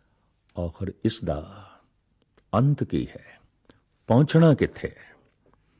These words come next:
ਧੰਨ ਗੁਰੂ ਨਾਨਕ ਦੇਵ ਜੀ ਮਹਾਰਾਜ ਕਹਿੰਦੇ ਨੇ, "ਸਭ ਕੁਛ ਚੱਲ ਰਿਹਾ ਹੈ। ਦਿਨ ਰਵ ਚਲੇ, ਨਿਸ ਸੱਸ ਚਲੇ, ਤਾਰ ਕਾ ਲਖ ਪਲੋਏ।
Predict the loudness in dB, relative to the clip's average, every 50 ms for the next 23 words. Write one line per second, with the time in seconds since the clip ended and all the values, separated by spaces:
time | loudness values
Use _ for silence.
0 | _ _ _ _ _ _ _ _ _ _ _ _ _ _ _ _ -14 -14 -12 -4
1 | 0 2 2 4 4 2 2 4 4 4 4 4 2 0 -2 0 2 2 2 2
2 | 2 2 0 2 2 2 0 2 2 2 0 0 -2 0 0 2 2 2 2 0
3 | -2 -4 -8 -12 -18 _ _ _ _ _ _ _ _ _ -14 -12 -10 -10 -4 -2
4 | -2 -2 -2 -4 -8 -6 -4 -4 -4 -4 -6 -4 -2 -2 -2 -2 -4 -6 -8 -10
5 | -10 -12 -14 -16 -20 -20 _ _ _ _ _ _ _ _ _ _ _ _ _ _
6 | -12 -10 -8 -4 -2 0 0 0 -2 -2 -2 -2 -2 0 0 -2 -4 -2 -4 -4
7 | -2 -4 -6 -8 -10 -14 -18 _ -20 _ _ _ _ _ _ _ _ _ _ _
8 | _ _ _ _ _ -2 0 2 2 0 -2 -6 -8 -4 0 0 0 0 -2 -6
9 | -2 0 0 2 2 0 -2 -4 -6 -10 -12 -16 -20 -20 _ _ _ _ _ _
10 | _ _ _ _ _ _ _ _ _ _ -2 0 2 4 4 4 2 2 0 -2
11 | -2 0 2 2 2 2 0 -2 -4 -2 0 0 0 0 -4 -12 -4 -2 0 2
12 | 4 4 4 4 4 4 2 0 -4